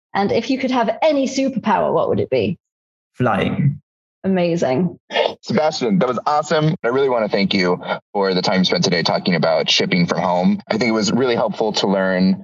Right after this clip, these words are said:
Speaker 3: all of the ways that you had to adapt, uh, onboard new folks, how we use data in order to guide, uh, Idle Restaurant Tycoon, and what the genesis was for the project.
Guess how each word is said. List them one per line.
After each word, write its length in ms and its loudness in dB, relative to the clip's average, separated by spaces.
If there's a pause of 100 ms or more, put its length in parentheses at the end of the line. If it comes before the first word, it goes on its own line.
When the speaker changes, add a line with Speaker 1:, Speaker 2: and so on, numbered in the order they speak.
(200)
Speaker 3:
all 200 0
of 120 2
the 140 2
ways 320 2
that 80 -2
you 100 0
had 180 0
to 80 0
adapt, 680 -2
uh, 360 2
onboard 400 2
new 120 0
folks, 560 -2
how 140 0
we 100 2
use 200 0
data 440 0
in 80 0
order 320 2
to 600 0 (300)
guide, 540 0
uh, 460 2
Idle 200 0
Restaurant 360 0
Tycoon, 560 0
and 480 0 (120)
what 180 0
the 80 0
genesis 480 0
was 480 0
for 80 2
the 80 2
project. 680 0